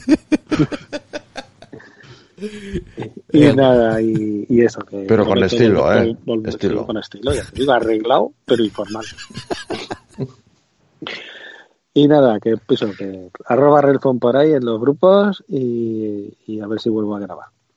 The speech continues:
Speaker 2: Que tengo, vamos, tengo atrasado, tengo que hablar de, de los AirPods Pro estos que me pilla ahora, de,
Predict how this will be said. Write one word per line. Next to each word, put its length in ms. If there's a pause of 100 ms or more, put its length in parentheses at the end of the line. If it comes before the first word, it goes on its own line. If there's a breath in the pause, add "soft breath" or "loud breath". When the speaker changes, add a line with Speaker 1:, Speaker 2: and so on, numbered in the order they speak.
(220)
Speaker 2:
Que 80
tengo, 320
vamos, 320
tengo 520
atrasado, 600 (400 soft breath)
tengo 260
que 120
hablar 240
de, 440
de 140
los 180
AirPods 440
Pro 280
estos 360
que 100
me 140
pilla 280
ahora, 440
de, 500